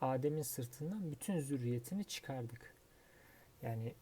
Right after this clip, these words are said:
bütün insanlığı Allah Teala huzurunda toplamış ve dedik ki, "Elesti bir Rabbikum, ben sizin Rabbiniz değil miyim?" Dediler ki, "Kalü bela, evet,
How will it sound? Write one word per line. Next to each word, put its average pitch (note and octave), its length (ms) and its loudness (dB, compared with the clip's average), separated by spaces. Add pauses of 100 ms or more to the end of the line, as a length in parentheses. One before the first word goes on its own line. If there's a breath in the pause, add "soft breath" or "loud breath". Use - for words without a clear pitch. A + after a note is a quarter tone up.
(120)
bütün C#3+ 360 -2
insanlığı B2 600 2
Allah B2 300 4
Teala A#2+ 280 2
huzurunda A#2+ 500 2
toplamış C3+ 520 -2
ve C3+ 120 4
dedik D#3+ 300 4
ki, - 100 -2
"Elesti D#3+ 500 2
bir F3 80 0
Rabbikum, B2+ 480 0 (160)
ben C#3 140 2
sizin C3 320 -2
Rabbiniz C3+ 500 2
değil A#2+ 200 2
miyim?" G#2+ 220 -6 (1040 loud breath)
Dediler E3 480 8
ki, B3 300 -2 (320)
"Kalü F3+ 520 2
bela, A2 320 6 (240)
evet, A#2 280 4